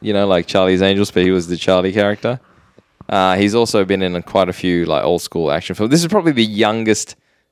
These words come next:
David Chang film I've ever seen. Um, this is nineteen seventy-three.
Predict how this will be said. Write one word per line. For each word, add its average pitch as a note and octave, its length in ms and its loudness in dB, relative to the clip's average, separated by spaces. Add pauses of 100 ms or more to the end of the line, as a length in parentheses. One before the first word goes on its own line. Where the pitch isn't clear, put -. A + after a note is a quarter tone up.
(120)
David G2+ 420 2
Chang F2+ 360 -2
film F2 280 -2
I've E2+ 160 -2
ever D#2+ 180 -2
seen. A#2 360 -6 (640)
Um, D#2+ 500 2
this F2+ 240 -4
is F2 200 -8 (140)
nineteen G2+ 880 -2
seventy-three. A2+ 1600 -2